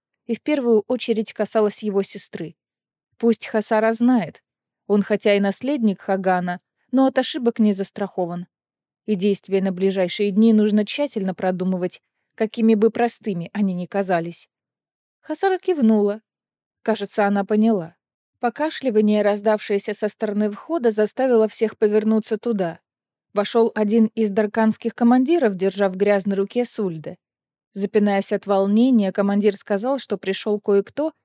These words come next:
желающий видеть принца и принцессу. Даже не спросив, кто именно, Сартак махнул рукой, давая знак впустить. Шаул не знал, что было бы с ним, окажись он сейчас не на стуле, а на ногах.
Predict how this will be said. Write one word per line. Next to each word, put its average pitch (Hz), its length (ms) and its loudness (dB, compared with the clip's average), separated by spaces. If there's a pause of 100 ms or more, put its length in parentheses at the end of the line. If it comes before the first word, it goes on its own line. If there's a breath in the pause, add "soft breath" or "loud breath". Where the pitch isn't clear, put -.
(240)
желающий 214 580 2
видеть 277 400 -6
принца 269 360 -8
и 214 140 -8
принцессу. 202 760 -4 (560)
Даже 285 240 0
не 294 120 -8
спросив, - 460 -8
кто - 220 0
именно, 262 400 0
Сартак 220 480 -2
махнул 208 420 0
рукой, 269 360 -4
давая 202 420 2
знак 196 260 -8
впустить. - 600 -10 (680)
Шаул 247 380 2
не 294 180 0
знал, 262 300 -2
что - 180 -4
было 190 260 0
бы 185 140 -2
с - 140 -6
ним, 254 240 0
окажись 202 460 -6
он 208 100 -2
сейчас 202 420 -4
не 202 120 -4
на 202 140 -4
стуле, 254 420 -8
а 208 100 -4
на 214 120 0
ногах. 208 540 -2